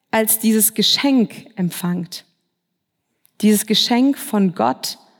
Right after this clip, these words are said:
dass seine gute Nachricht euch gilt, mit euch ist und euch verändern möchte. Und ich lese dazu die Worte aus erster Korinther,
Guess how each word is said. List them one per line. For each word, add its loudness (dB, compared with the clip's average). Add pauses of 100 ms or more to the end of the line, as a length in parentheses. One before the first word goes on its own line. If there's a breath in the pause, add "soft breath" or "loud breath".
(300 soft breath)
dass 2
seine 2
gute 0
Nachricht -2 (460)
euch 0 (880)
gilt, 0 (840)
mit 2
euch -2
ist -2 (380)
und -4
euch -2
verändern -2
möchte. -8 (1400 loud breath)
Und 4
ich 0
lese 2
dazu 2
die 4 (600 loud breath)
Worte 0
aus 0
erster -2
Korinther, 0